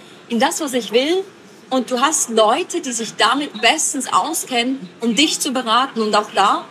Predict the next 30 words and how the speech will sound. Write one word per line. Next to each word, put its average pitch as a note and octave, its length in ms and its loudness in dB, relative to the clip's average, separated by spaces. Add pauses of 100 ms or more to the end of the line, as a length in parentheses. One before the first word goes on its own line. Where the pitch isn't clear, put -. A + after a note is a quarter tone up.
(280)
ist G#3 160 -2
es - 100 -6
natürlich G#3 520 -2
toll, B3 340 0
dass A3+ 160 -4
es - 140 -6
so A3 80 0
eine G3 220 -2 (280)
T A#3+ 140 4
K A3+ 140 -2
M G#3 200 0
gibt, C#4 280 -2 (320)
wo B3 160 6
verschiedene C4+ 680 0
Meinungen G#3+ 560 0
zusammenkommen. F#3+ 880 0 (440)
Grundsätzlich C#4 540 0
ist B3 120 -4
die B3+ 60 -8
Meinung A#3 320 2
natürlich A3+ 400 -2
von G#3+ 120 -6
allen G#3 220 0
da, G3 140 0
sie G3+ 100 -2
wollen G#3 220 0
dir F#3+ 100 2
eine G3 120 -2
Sicherheit F#3+ 580 -4
geben. E3+ 280 -2